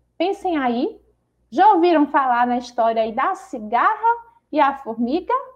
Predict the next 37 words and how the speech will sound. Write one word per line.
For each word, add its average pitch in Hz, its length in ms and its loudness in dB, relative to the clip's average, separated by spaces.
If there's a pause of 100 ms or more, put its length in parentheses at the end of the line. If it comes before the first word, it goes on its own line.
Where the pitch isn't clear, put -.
(540)
Hum, 262 800 0
olhem 247 320 0
só. - 320 -10 (840)
Qual 480 160 4
é 415 140 8
a - 20 6
proposta 311 680 2
aí 240 300 -2
que 240 140 -8
a 220 40 -2
Pro 233 280 -4
quer 208 320 -6 (280)
trazer 240 920 0
pra 302 200 4
nossa 302 340 2
leitura 294 720 0
do 254 160 -6
dia? 196 340 -14 (1300)
A 233 100 -2
gente 381 240 0
vai 359 160 6
fazer 311 340 2
aí 233 240 0
agora 214 460 0
a 208 40 0
leitura, 247 720 0
né? 247 260 -6
A 233 100 -6
Pro 247 220 -2
vai 233 100 -8
fazer 240 320 -2
a 214 80 2
leitura 247 560 -2
e 330 60 0
vocês 247 320 -4
podem 247 380 -2
acompanhar, 262 920 -4